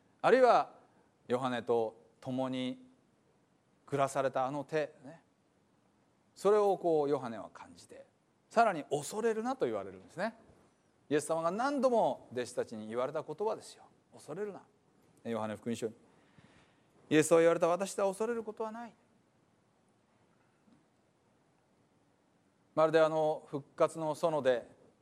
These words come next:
えー、マリアにイエス様がね、「マリアよ」と言われたあの時のような、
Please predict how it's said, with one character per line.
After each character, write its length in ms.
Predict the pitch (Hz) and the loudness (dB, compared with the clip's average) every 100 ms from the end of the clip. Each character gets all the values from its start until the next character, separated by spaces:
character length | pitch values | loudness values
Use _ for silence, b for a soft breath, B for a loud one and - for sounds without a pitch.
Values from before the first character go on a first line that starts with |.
| _ | _
え 500 | 127 120 117 117 113 | -12 -8 -6 -6 -8
ー、 20 | |
マ 140 | 117 131 | -2 -2
リ 140 | 131 | 2
ア 60 | 120 | 0
に 200 | 117 113 - 139 | -2 -12 -14 -10
イ 40 | |
エ 40 | |
ス 60 | 117 | -8
様 180 | 127 110 | -6 -8
が 80 | 110 | -6
ね、 200 | 156 - _ _ - - | -8 -10 _ _ -20 -10
「マ 140 | 131 | -6
リ 160 | 131 123 | -4 -2
ア 60 | |
よ」 100 | 131 | -2
と 100 | 190 | -2
言 120 | 165 143 | -2 0
わ 100 | 151 | -2
れ 80 | |
た 260 | 147 151 131 | 0 -2 -2
あ 40 | |
の 240 | 139 147 143 | -4 -6 -2
時 200 | 165 135 | -4 -2
の 100 | 120 | -4
よ 160 | 127 117 | -2 -4
う 40 | |
な、 180 | 92 | -6